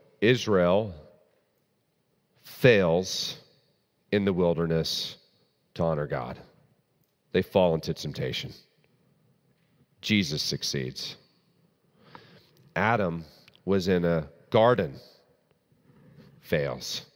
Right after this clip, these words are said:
to honor God. Jesus succeeds.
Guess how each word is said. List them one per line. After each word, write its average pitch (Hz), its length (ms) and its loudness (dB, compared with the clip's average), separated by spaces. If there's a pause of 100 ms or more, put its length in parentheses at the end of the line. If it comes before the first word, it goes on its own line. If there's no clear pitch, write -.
(600)
to - 100 -6
honor 71 180 -4
God. 65 380 -10 (1400)
Jesus 76 580 -2 (140)
succeeds. - 760 -8